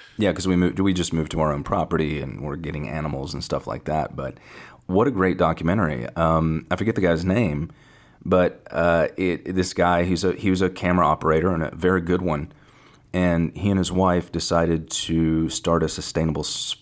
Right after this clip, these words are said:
farm about an hour north of Los Angeles, and basically a, a desert. And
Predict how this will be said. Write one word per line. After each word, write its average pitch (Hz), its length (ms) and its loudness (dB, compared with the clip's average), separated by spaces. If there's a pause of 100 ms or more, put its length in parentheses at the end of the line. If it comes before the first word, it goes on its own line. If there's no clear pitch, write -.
farm 87 380 2
about 78 320 0
an 78 240 -4
hour 82 280 2
north 78 500 -2
of 76 240 -4
Los 76 300 -2
Angeles, 73 560 -4
and 85 600 -6
basically 95 520 -2
a, 71 60 -8 (360)
a 82 40 -10
desert. - 520 -8 (880)
And 82 520 0